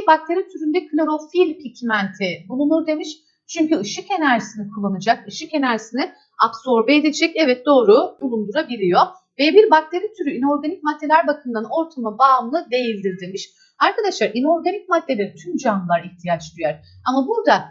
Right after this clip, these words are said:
işte kendi organik besini üreten veya üretemeyen hani iki farklı grup olabilir. Üretici, tüketici. Yoksa inorganik madde anlamında bir ayrım yapmıyoruz. Bizler de suya ihtiyaç duyuyoruz. Bir bitki de suya ihtiyaç duyuyor.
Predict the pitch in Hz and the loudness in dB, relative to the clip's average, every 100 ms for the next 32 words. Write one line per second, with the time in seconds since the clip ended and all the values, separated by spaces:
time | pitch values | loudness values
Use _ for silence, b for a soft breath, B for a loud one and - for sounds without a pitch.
0 | _ - 254 311 294 302 392 330 302 330 | _ -14 -2 2 2 2 0 0 2 2
1 | 370 349 - 285 214 226 269 302 415 466 | 0 -4 -2 0 0 0 0 0 0 2
2 | 349 349 349 277 302 302 349 339 294 226 | 4 4 4 2 2 0 -4 -2 0 0
3 | 185 156 - - - 214 233 - - 214 | -2 -8 -20 -18 -10 -8 -6 -4 2 2
4 | 180 - 202 196 190 190 180 175 370 277 | 2 -4 -6 -6 -6 -6 -8 -6 -6 0
5 | 262 - 214 202 - - - 175 - 427 | 2 2 -6 -12 -12 -10 -10 -8 -6 -6
6 | _ _ - 427 427 240 254 277 302 311 | _ _ 0 0 0 -4 0 2 2 2
7 | 370 269 254 - 330 330 247 214 190 302 | 0 -2 -4 -2 -4 -2 -6 -6 -4 -2
8 | 320 254 202 175 185 285 - 320 330 370 | 2 2 2 -4 -4 -4 -2 -2 -2 -4
9 | _ _ - 190 180 220 277 311 285 311 | _ _ -10 -4 2 2 0 -8 -2 -2
10 | 311 - 294 285 - 294 285 302 285 208 | -2 0 0 -2 -2 0 0 -2 -6 -6
11 | 208 180 - 196 294 - 302 262 - 214 | -4 -6 -8 -8 -8 -4 -2 -2 -2 -4
12 | 185 180 - 190 185 | -4 -6 -6 -4 2